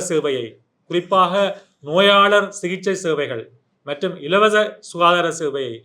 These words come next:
வீழ்ச்சியடைய செய்யுமோ என்ற அச்சம் சுகாதார பணியாளர்களிடையே, குறிப்பாக வைத்தியர்களிடையே எழுந்திருக்கின்றது.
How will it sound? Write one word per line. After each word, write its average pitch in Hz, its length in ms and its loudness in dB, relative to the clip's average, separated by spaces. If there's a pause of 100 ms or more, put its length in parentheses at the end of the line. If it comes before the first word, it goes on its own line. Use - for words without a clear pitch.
(480)
வீழ்ச்சியடைய 208 600 2
செய்யுமோ 175 480 -4
என்ற 143 200 -4
அச்சம் 160 600 -4 (320)
சுகாதார 160 460 0
பணியாளர்களிடையே, 143 720 -2
குறிப்பாக 143 560 -2
வைத்தியர்களிடையே 151 640 -2 (300)
எழுந்திருக்கின்றது. 123 720 -10